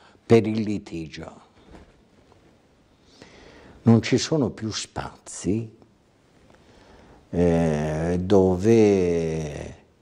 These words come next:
dove va in scena la pacatezza del ragionamento, del confronto.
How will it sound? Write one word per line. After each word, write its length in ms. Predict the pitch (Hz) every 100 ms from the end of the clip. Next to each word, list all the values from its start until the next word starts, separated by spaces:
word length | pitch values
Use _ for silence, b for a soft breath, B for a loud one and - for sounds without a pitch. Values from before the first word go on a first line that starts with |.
| b b b b b b b
dove 500 | - 82 82 101 113
va 120 | 101
in 140 | 104 110
scena 420 | - 92 87 98
la 140 | 98
pacatezza 760 | 87 85 73 - 170 151 - 202
del 160 | 170
ragionamento, 920 | 175 85 127 82 78 76 73 73 - 87
del 160 | 78
confronto. 800 | - 82 - - 64 - - -